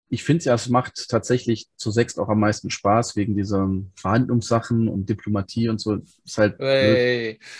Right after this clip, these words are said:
Speaker 1: Ja, ich, ich spüre deine Begeisterung bis hierhin.
Speaker 2: Abs-, absolut. Das wäre für mich auch eher so ein Zwei-, Drei-Personen-Spiel, dann geht's wenigstens ein bisschen zügig, ne? Dann kann man der Verhandlungsgedöns
Speaker 1: Wobei
Speaker 2: weglassen.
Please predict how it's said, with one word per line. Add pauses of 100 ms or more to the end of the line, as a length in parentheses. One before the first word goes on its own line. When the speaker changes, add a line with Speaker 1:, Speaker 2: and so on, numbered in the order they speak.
(440)
Speaker 1:
Ja,
ich,
ich
spüre
deine
Begeisterung
bis
hierhin.
Speaker 2:
Abs-,
absolut.
Das
wäre
für
mich
auch
eher
so
ein
Zwei-,
Drei-Personen-Spiel,
dann
geht's
wenigstens
ein
bisschen
zügig,
ne? (420)
Dann
kann
man
der
Verhandlungsgedöns
Speaker 1:
Wobei
Speaker 2:
weglassen.